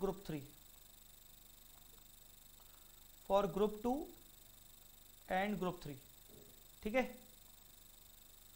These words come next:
उसके बाद, उसके बाद, उसके बाद, उसके बाद reversal की entry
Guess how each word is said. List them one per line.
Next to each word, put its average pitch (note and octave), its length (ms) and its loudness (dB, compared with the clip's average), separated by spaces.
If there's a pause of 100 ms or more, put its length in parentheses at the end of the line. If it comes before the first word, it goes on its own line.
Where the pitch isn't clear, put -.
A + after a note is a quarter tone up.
(1000)
उसके G#3+ 240 6
बाद, B3 400 12 (1500)
उसके G3+ 180 0
बाद, G#3 260 6
उसके - 220 0
बाद, G#3+ 200 4
उसके G#3+ 200 0
बाद G3+ 280 4 (1900)
reversal A3 400 8
की A3+ 80 2
entry D#3 300 2